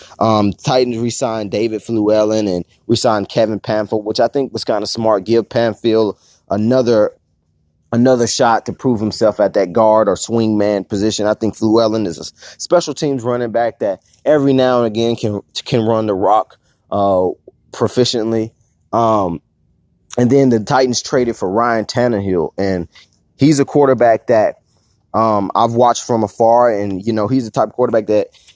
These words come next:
you watch, and then you say, "Oh, he did this, he did good this week," and then the next week he might be, you know, off, or he gets injured. So the, the ebbs and flows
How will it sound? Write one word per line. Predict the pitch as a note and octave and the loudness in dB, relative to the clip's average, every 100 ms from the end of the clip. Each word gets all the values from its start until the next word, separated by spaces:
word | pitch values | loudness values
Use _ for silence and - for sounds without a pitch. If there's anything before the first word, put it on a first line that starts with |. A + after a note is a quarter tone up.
| _ | _
you | G#2 C3 | -2 -2
watch, | F#2+ A2 C#3+ A2+ - B2+ | 2 2 2 2 -2 -4
and | A2 | -2
then | A2+ | -2
you | A#2 | -2
say, | A2 - | -4 -2
"Oh, | A#2+ | -2
he | A2+ B2+ | -2 -2
did | A#2 A#2 F#2 - | 0 0 -2 0
this, | C3 A#2 | 0 0
he | - C#3 | -2 0
did | B2 F#2 | 2 0
good | G#2 B2+ F2 | 0 0 0
this | A#2+ - | -4 -4
week," | G2+ E2+ - | -6 -6 -4
and | G2+ | -2
then | A2 | -2
the | G#2+ | 0
next | A2+ B2 - | 0 0 0
week | A#2+ A2 | -2 -2
he | - | 0
might | A#2 A2 G#2 | 2 2 0
be, | A2+ G#2+ G2+ _ _ _ - | -2 -2 -4 _ _ _ -2
you | A2+ | 2
know, | G#2+ F#2+ | 2 2
off, | G#2+ G2 D#2+ - - _ _ | 2 2 0 -6 -20 _ _
or | - A#2 | -2 0
he | G#2 | 0
gets | A2 A#2 - | 0 -2 -2
injured. | A#2 A#2 F2+ D#2+ | -2 -2 -4 -4
So | A#2 G2+ F#2+ | -2 0 0
the, | A#2 G2+ F#2 - | -2 -2 -2 -2
the | G#2+ F#2+ F2 B2 | 0 0 0 2
ebbs | D3+ C#3+ | 2 2
and | B2 G#2+ | -4 -2
flows | A2+ A#2+ A#2+ A2+ G#2+ G2 - | 0 2 4 2 0 -4 -12